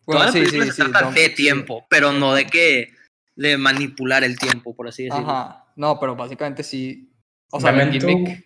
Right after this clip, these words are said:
Speaker 1: es, es algo del
Speaker 3: Inception,
Speaker 1: tiempo.
Speaker 3: Interstellar y, y Tenet. Eso sí,
Speaker 2: Y
Speaker 3: tipo, el
Speaker 2: Following,
Speaker 3: tiempo
Speaker 2: más
Speaker 3: está
Speaker 2: o
Speaker 3: bien
Speaker 2: menos.
Speaker 3: presente.
Speaker 2: <laughs>
Speaker 1: Sí, Following no
Speaker 3: Pero
Speaker 1: lo he
Speaker 3: aún
Speaker 1: visto,
Speaker 3: así,
Speaker 1: así que no sé.
Speaker 3: aún así es tan pinche Dark Knight, güey, cuando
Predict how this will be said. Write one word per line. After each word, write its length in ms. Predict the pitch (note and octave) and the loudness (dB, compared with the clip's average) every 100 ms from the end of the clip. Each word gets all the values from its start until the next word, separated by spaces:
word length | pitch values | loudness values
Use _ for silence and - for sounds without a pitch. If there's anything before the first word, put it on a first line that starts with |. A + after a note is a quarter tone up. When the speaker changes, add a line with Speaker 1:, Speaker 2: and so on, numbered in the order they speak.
| - | -12
Speaker 1:
es, 220 | D3 C3+ | -10 -10
es 220 | C#3+ C#3 | -10 -8
algo 180 | C#3 C#3+ | -4 -2
del 120 | C#3 B2+ | 0 0
Speaker 3:
Inception, 240 | B2 D#3 | -2 -6
Speaker 1:
tiempo. 180 | D#3 - _ _ _ _ _ - | -8 -14 _ _ _ _ _ -10
Speaker 3:
Interstellar 760 | C3 B2+ - C3+ C3+ D3 D#3 D3 | -8 -8 -2 0 0 -2 -2 -4
y, 420 | C3 A#2+ A2+ A2 - - | -4 -4 -8 -10 -18 -16
y 160 | B2 | -12
Tenet. 380 | - B2+ C#3 - - _ _ _ _ _ _ _ C3+ | -4 -4 -4 -10 -20 _ _ _ _ _ _ _ -6
Eso 200 | B2 B2 | -6 -6
sí, 200 | - C#3 | -4 -4
Speaker 2:
Y 60 | D3+ | -2
Speaker 3:
tipo, 120 | C#3 | 0
el 60 | C#3+ | 0
Speaker 2:
Following, 200 | D3 F3+ | 2 0
Speaker 3:
tiempo 80 | G3 | 0
Speaker 2:
más 60 | D#3+ | 0
Speaker 3:
está 80 | - | 2
Speaker 2:
o 40 | |
Speaker 3:
bien 140 | D3 C#3 | 2 2
Speaker 2:
menos. 200 | C3+ - | -2 -4
Speaker 3:
presente. 720 | A#2+ A#2 - F#3+ G3 E3+ E3 | -6 -6 0 0 2 0 0
Speaker 2:
<laughs> 20 | |
Speaker 1:
Sí, 160 | D3+ C#3+ | 0 0
Following 360 | C#3+ C#3 D#3 | 2 2 2
no 60 | D#3+ | 2
Speaker 3:
Pero 60 | B2+ | 4
Speaker 1:
lo 40 | |
he 40 | C3 | 4
Speaker 3:
aún 60 | |
Speaker 1:
visto, 200 | D#3 - C3 | 2 -2 -2
Speaker 3:
así, 80 | C#3+ | -2
Speaker 1:
así 80 | |
que 80 | C#3+ | -4
no 120 | C3 B2+ | -6 -10
sé. 240 | A#2+ B2 B2 - - _ _ _ _ - | -12 -14 -16 -20 -20 _ _ _ _ -6
Speaker 3:
aún 180 | A#2+ D3+ | -2 -2
así 140 | D#3 | -2
es 100 | D#3 | -4
tan 180 | E3 D#3 | -4 -4
pinche 280 | C#3+ C#3+ D#3 | -4 -4 -2
Dark 220 | D#3 C#3+ | -2 0
Knight, 300 | C3+ B2+ B2+ | 0 -2 -4
güey, 280 | G#2 F#2 - | -12 -14 -10
cuando 600 | - G#2+ G#2 G#2 G2 F#2 | -6 -6 -4 -4 -4 -6